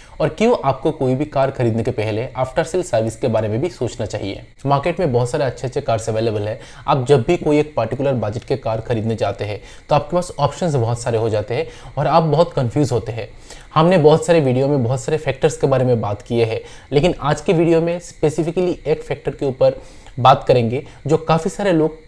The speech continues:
कार लेने के टाइम में अनदेखा कर देते हैं, वो है कार की आफ्टर सेल सर्विस। अभी कोई एक ब्रांड की कार की आफ्टर सेल सर्विस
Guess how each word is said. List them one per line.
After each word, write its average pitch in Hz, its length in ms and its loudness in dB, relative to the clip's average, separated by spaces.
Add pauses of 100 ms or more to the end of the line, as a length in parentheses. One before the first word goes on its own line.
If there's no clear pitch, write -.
(100)
कार 143 280 2
लेने 120 260 0
के 143 100 0
टाइम 117 260 0
में 135 200 -4 (360)
अनदेखा 135 380 2
कर 107 120 -2
देते 107 280 -6
हैं, 123 180 -6 (220)
वो 139 60 4
है 185 220 0
कार 120 300 -4
की 202 200 -6 (120)
आफ्टर 117 240 -4
सेल 185 180 -2
सर्विस। 104 480 -4 (340)
अभी 160 220 4
कोई 185 360 4
एक 156 220 0
ब्रांड 120 260 4
की 120 200 -2 (240)
कार 123 200 0
की 151 140 0
आफ्टर 127 260 -2
सेल 147 160 -2
सर्विस 117 520 -2